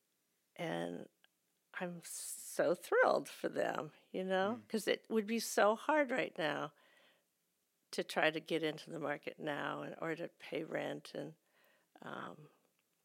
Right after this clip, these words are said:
Speaker 1: so that was kind of a gift that I gave them,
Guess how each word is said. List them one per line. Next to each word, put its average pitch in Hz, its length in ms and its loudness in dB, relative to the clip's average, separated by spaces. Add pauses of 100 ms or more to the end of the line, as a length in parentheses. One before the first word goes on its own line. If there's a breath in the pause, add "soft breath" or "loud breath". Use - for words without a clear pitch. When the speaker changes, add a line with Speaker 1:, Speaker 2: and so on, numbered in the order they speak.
(260)
Speaker 1:
so - 140 -6
that 180 240 4
was 214 220 0
kind 226 260 -2
of 190 100 -2
a 185 40 -2
gift - 540 -6
that 185 120 -2
I 202 200 -2 (100)
gave - 380 -4
them, - 340 -4